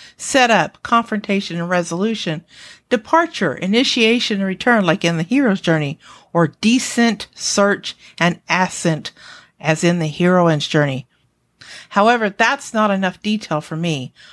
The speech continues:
I like seven-point story structure the best. The hook, a compelling introduction to the story's intriguing world and or characters.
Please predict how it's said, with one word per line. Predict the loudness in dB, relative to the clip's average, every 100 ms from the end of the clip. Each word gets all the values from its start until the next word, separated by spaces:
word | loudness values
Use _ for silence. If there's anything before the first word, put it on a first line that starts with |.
| -6 -2
I | 2
like | 2 0
seven-point | -2 -2 -2 -6 -8 -14 -8 -2 0 -2
story | -6 -4 -4
structure | -4 -4 -6 -8 -10
the |
best. | -8 -8 -10 -20 _
The | -2
hook, | 4 4 4 0 -12 _ _ -20 -10 -6
a | -2
compelling | 0 2 2 4 2 2
introduction | -2 -2 0 0 0 -2
to | 0
the | -2
story's | 0 2 2 2 -4 _
intriguing | -2 -2 -4 -2 0 2 2 2
world | 4 2 0
and | 0 2
or | 2
characters. | 0 -2 -2 -4 -6 -8